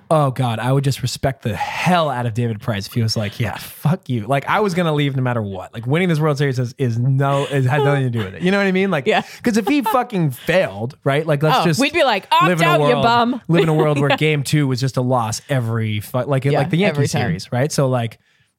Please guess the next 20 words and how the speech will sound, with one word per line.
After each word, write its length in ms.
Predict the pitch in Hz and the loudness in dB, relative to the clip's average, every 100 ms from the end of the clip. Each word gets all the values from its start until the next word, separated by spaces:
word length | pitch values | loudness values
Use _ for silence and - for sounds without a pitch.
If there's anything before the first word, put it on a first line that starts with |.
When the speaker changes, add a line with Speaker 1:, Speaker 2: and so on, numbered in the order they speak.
| - | -6
Speaker 1:
you 200 | 131 123 | 0 0
win 340 | 113 139 147 | 2 2 2
fucking 400 | 135 - 147 135 | 0 -2 -2 0
three 240 | 123 135 147 | 0 0 0
games, 280 | 143 147 | 2 2
but 120 | 131 127 | 0 0
the 80 | |
one 220 | 123 135 139 | 2 2 0
that 100 | 143 | 0
you 80 | |
lost 400 | 135 147 123 131 | 0 0 0 -2
was 140 | 131 123 | -2 -2
the 100 | 120 | -2
Price 320 | 151 113 - | -2 -2 -6
one, 160 | 92 87 | -10 -6
right? 140 | 113 | -2
Speaker 2:
Every 220 | 156 156 | 0 2
Speaker 1:
So, 100 | 147 | 2
Speaker 2:
time. 80 | 127 | 2
Speaker 1:
like, 220 | 123 170 | 0 -4